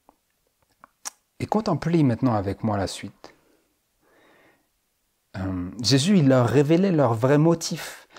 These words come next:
les biens matériels. C'était ça leur vrai motif. Ils pouvaient dire comme, euh, comme, euh, comment il s'appelait, Nicodème, «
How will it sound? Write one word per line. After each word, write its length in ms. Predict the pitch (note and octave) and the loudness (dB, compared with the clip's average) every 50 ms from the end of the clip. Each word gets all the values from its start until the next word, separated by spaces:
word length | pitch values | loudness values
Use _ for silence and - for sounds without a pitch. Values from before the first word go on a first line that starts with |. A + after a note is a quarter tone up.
| - - - | -20 -8 -2
les 140 | A#2+ A#2 A2+ | 0 0 2
biens 380 | A2 A2+ A#2+ B2 D3+ F3 F#3 E3+ | 2 0 2 2 4 4 4 4
matériels. 640 | D#3 C#3 A#2 A2 - - A2 A2 G#2+ F#2+ F2 D2+ - - | 2 2 0 -2 -4 -6 -6 -6 -6 -8 -8 -10 -10 -10
C'était 220 | - B2 - D#3+ | -8 -6 -4 -2
ça 160 | D3+ - F#3+ | -2 -2 -2
leur 160 | D#3 G2+ F#2 | -2 -4 -4
vrai 160 | F2+ F#2+ F#2+ F#2 | -6 -8 -8 -8
motif. 600 | F#2 F2 E2+ - - - - - - _ _ _ _ _ _ _ _ _ _ _ _ _ _ _ _ _ _ _ _ _ _ _ _ _ _ _ - | -8 -10 -12 -16 -20 -20 -20 -20 -20 _ _ _ _ _ _ _ _ _ _ _ _ _ _ _ _ _ _ _ _ _ _ _ _ _ _ _ -8
Ils 100 | A#2+ G#2+ | -6 -4
pouvaient 340 | - - C#3+ C3 C3 C3+ B2+ | -2 0 0 2 2 2 2
dire 400 | A#2+ C3 D#3+ E3 D3+ D#3+ - - | 0 0 2 2 2 2 0 -2
comme, 280 | - C3+ B2+ A#2+ A2 | 0 0 0 0 0
euh, 520 | G#2+ G#2 G#2 G2+ G2 F#2+ F#2 F#2 F#2 F#2 G#2 D3 G#3 C4 - _ - - - _ _ _ _ | -2 -2 -4 -4 -6 -6 -8 -10 -10 -12 -14 -14 -16 -18 -18 _ -20 -20 -20 _ _ _ _
comme, 320 | - - A#2+ G#2 G2 F#2+ F#2 | -10 -8 -8 -6 -6 -8 -8
euh, 180 | F#2 F#2 F#2 F#2+ F#2+ F#2+ A2 - | -8 -10 -12 -12 -14 -16 -14 -12
comment 160 | - A2+ G#2 | -10 -10 -8
il 40 | F#2+ | -8
s'appelait, 320 | G2 G2 - G2 F#2+ G2 | -8 -10 -8 -8 -10 -8
Nicodème, « 640 | G2+ G2+ G2+ - - A#2+ A2+ C3+ C3 A2+ G2+ G2+ | -8 -8 -6 -2 -2 0 0 0 -2 -2 -4 -10